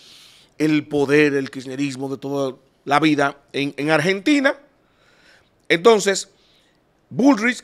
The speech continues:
que renegaba de, de, de, de Milei, pero que a quien había, había enfrentado toda su vida, su ideología, que ¿a quién era?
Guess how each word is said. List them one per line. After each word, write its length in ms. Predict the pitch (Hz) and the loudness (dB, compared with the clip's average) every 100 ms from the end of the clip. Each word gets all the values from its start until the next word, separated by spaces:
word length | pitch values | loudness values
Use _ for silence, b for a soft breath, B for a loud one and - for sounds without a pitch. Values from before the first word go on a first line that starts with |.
| _ | _
que 180 | - 160 | 2 4
renegaba 760 | 147 139 127 117 156 262 277 | 4 0 -2 2 6 8 6
de, 280 | 240 220 214 - | 4 2 0 -2
de, 380 | 170 175 165 - | 0 2 0 -4
de, 560 | 147 151 135 107 101 - | -4 -2 -2 -6 -10 -2
de 160 | 156 | 0
Milei, 520 | 170 160 143 123 175 _ _ b b b - | 2 6 6 4 -6 _ _ b b b 0
pero 360 | 175 165 156 160 | 2 2 0 -2
que 380 | 160 156 151 _ _ _ _ _ - | -2 -2 -6 _ _ _ _ _ -6
a 120 | 143 | -6
quien 180 | - 185 | -4 -6
había, 180 | 175 - | -6 -4
había 260 | 139 165 226 | -2 -2 -4
enfrentado 340 | 208 185 185 | -4 -4 -4
toda 160 | 175 170 | -2 -4
su 160 | 156 | -4
vida, 260 | 135 117 143 _ _ _ | -6 -8 -12 _ _ _
su 140 | - | -14
ideología, 380 | 127 127 117 120 | -8 -6 -4 -8
que 120 | 131 | -6
¿a 60 | 143 | -8
quién 220 | - 160 | -8 -14
era? 200 | 107 78 | -14 -18